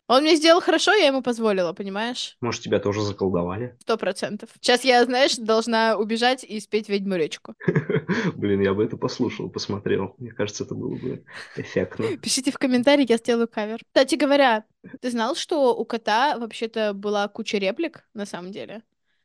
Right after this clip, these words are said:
Speaker 1: которые вроде как Вицин озвучивал, а потом по итогу оставили только две, и он очень расстраивался по этому поводу. Но кот, короче, был намного более разговорчивый, чем, э, в финальной истории оказался.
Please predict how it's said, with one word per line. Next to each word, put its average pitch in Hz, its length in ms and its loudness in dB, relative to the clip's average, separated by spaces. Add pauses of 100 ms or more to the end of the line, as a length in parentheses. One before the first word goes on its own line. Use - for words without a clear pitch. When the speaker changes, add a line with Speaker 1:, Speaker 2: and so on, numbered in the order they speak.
(160)
Speaker 1:
которые 214 360 -4
вроде 208 240 -6
как - 200 -16
Вицин 214 300 -6
озвучивал, 202 580 -10 (280)
а 202 120 0
потом 240 400 0 (500)
по 233 80 4
итогу 226 320 2
оставили 226 480 0
только 214 320 -6
две, 202 400 0
и 208 240 -2
он 202 180 0
очень 208 220 -6
расстраивался 208 640 -4
по 220 100 -8
этому 196 340 -6
поводу. 180 480 -8
Но 220 280 0
кот, 254 220 2
короче, 254 340 0
был 240 160 -2
намного 226 380 -4
более 220 260 -2
разговорчивый, 208 800 -4
чем, 190 420 -6
э, 190 160 -8
в - 40 -16 (120)
финальной 190 800 -6 (400)
истории 180 840 -6
оказался. 196 600 -10